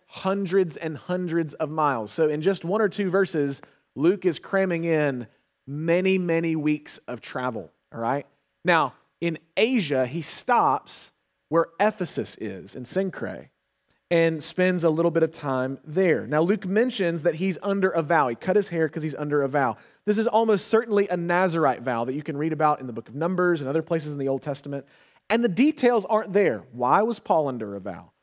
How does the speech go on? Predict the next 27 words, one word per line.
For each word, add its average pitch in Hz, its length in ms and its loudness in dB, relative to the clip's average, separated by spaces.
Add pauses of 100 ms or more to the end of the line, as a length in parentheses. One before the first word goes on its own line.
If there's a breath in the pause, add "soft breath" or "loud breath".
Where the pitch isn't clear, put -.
(180)
What 123 220 -6
was 139 160 -4
he 175 160 -2
under 180 280 0
a 196 60 2
vow 202 280 2
about? 208 420 0 (160)
How 131 220 0
long 160 280 2
did 190 120 4
it 202 100 4
last? 190 540 0 (240)
We 165 180 2
don't 214 240 4
know. 226 240 2 (340)
Paul, 160 440 0
or 156 160 2
Luke 165 240 2
doesn't 170 300 -2
tell 240 260 0
us. - 320 -10 (520)
But 185 140 2
the 220 220 -4
idea 190 920 0 (640)
that - 260 0
Paul 254 460 2
keeps - 520 -6